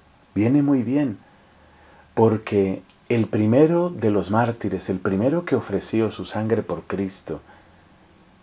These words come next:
viene como a recordarnos por qué está Cristo, viene como a recordarnos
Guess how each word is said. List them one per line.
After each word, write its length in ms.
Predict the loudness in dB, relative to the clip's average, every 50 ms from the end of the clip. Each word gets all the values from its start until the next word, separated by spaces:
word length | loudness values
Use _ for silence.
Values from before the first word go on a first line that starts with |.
| _ -2
viene 340 | 2 4 4 6 6 4 4
como 280 | 4 2 2 4 4 4
a 40 | 4
recordarnos 960 | 4 2 2 2 0 -2 2 2 2 2 2 0 0 0 0 -4 -8 -16 -20 -20 -20 -20 -20 -20 -20 -20 _ _ _ -10
por 220 | -8 -6 -6 -4
qué 160 | 2 4 4 4
está 300 | 4 4 0 0 -2 0
Cristo, 520 | 0 0 0 0 -4 -6 -6 -8 -12 -14 -14 -20 _ -20 -20 -20 -20 -20 -20 -20 -20 -20 -20 -8 0
viene 280 | 2 4 6 6 6 4
como 200 | 4 2 0 0 0
a 40 |
recordarnos 920 | 0 -2 -4 -4 -4 -6 -4 -2 -2 -2 -2 -2 -4 -6 -8 -8 -12 -14